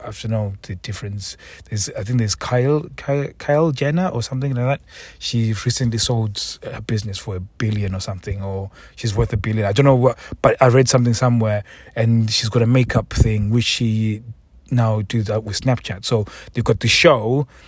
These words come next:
and then they use, um, Instagram and do the other p-, face-, the social media platforms to generate, to collect all the people that watch their shows.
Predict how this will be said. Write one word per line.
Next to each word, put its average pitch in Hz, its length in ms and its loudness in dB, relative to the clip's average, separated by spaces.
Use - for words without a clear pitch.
and 123 160 4
then 127 120 8
they 120 100 6
use, 135 1000 4
um, 104 640 0
Instagram 117 720 2
and 107 560 -2
do 123 100 2
the 107 140 0
other 113 160 2
p-, - 240 -12
face-, - 320 -4
the 117 220 -4
social 127 320 0
media 120 220 2
platforms 113 640 -2
to 110 260 2
generate, 120 840 2
to - 80 -4
collect 127 580 4
all 139 220 8
the 123 120 2
people 120 320 0
that 110 180 0
watch 120 220 4
their - 140 0
shows. 120 720 4